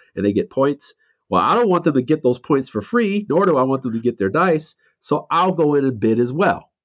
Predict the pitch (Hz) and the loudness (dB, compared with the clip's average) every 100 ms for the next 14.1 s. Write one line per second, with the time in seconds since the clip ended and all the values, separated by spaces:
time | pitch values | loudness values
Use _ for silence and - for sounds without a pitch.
0 | _ _ _ 110 120 123 120 107 117 131 | _ _ _ -2 2 2 2 2 0 0
1 | 131 127 120 110 110 98 117 113 95 - | 2 2 0 -2 -4 0 2 2 0 -2
2 | 117 - 220 170 73 - _ _ - _ | -4 -2 -2 0 -2 -6 _ _ -20 _
3 | - 117 113 131 117 107 101 95 143 160 | -2 -2 -2 0 2 2 2 0 0 0
4 | 208 226 123 131 160 151 123 127 120 240 | 0 0 0 2 2 2 0 0 -2 0
5 | 156 107 - 151 180 131 143 - 240 190 | 0 -2 -2 -2 0 -2 -2 0 0 0
6 | 85 - 127 131 147 170 156 147 135 - | -2 -6 -4 0 2 2 2 2 0 0
7 | 143 110 87 117 - - 160 170 185 190 | -2 -2 -2 -2 -2 -2 -4 -2 -2 -2
8 | 185 _ _ _ _ - 147 135 135 - | -4 _ _ _ _ -2 2 2 -2 -8
9 | 127 - 120 165 165 147 127 117 - 123 | -8 -6 0 0 2 2 4 2 -2 -4
10 | 113 - 127 135 180 160 110 107 95 - | -4 -8 -6 0 2 2 2 0 -2 -4
11 | 113 127 - - 127 131 123 - _ - | -2 -4 -6 -2 0 2 -2 -6 _ -20
12 | _ 127 165 185 240 156 151 170 160 139 | _ -2 0 0 2 0 0 -6 -4 -2
13 | 196 196 127 - 143 143 101 95 78 - | 0 0 -2 -2 -2 0 0 0 -2 -6